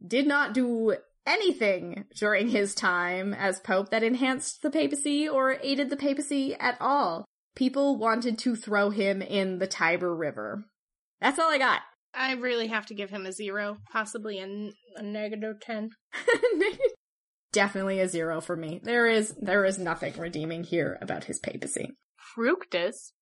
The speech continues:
Speaker 2: prohibitum.
Speaker 1: Okay, we're gonna talk about the whole famine situation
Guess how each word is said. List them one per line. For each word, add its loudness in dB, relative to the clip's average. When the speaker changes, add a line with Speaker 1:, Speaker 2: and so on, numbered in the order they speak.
Speaker 2:
prohibitum. 0
Speaker 1:
Okay, -2
we're 2
gonna 2
talk 0
about 2
the -4
whole 2
famine 2
situation 0